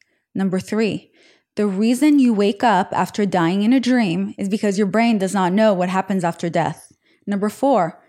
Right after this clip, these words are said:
you can experience an orgasm in your dream. I can confirm, happened to me twice. People who stay up late at night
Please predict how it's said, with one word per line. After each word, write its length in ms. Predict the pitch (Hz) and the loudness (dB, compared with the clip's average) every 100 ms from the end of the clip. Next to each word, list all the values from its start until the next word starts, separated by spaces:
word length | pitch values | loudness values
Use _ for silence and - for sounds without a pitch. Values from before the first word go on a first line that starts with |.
| _ _ - | _ _ -8
you 240 | 190 254 | 0 2
can 720 | - - 262 330 240 98 95 - _ _ _ | 0 -4 2 4 4 2 -4 -8 _ _ _
experience 920 | - 214 - - 254 262 202 127 175 202 | -4 -4 -6 -2 2 2 0 -4 -6 -4
an 80 | |
orgasm 840 | 202 - 262 226 180 175 180 180 214 - | -2 0 0 2 2 0 -2 -2 -6 -4
in 160 | 190 | -2
your 140 | 190 196 | -2 -2
dream. 460 | 214 277 185 - _ _ _ | 0 0 -2 -6 _ _ _
I 100 | - | -6
can 180 | 185 190 | -4 -2
confirm, 600 | 185 185 - 208 - - | -2 -4 -2 -2 -2 -6
happened 320 | 190 175 185 | -6 -6 -6
to 80 | - | -6
me 440 | 180 175 175 175 185 | -6 -4 -4 -6 -8
twice. 600 | - 165 151 - - - - _ _ _ _ - | -6 -4 -4 -6 -14 -16 -20 _ _ _ _ -2
People 360 | 269 277 330 | -2 0 0
who 100 | 311 | 0
stay 300 | 294 - 220 | -2 0 2
up 180 | 214 220 | 2 0
late 400 | 196 196 180 - | -2 0 0 -4
at 140 | - | 0
night 440 | 247 226 170 170 | 2 4 2 -2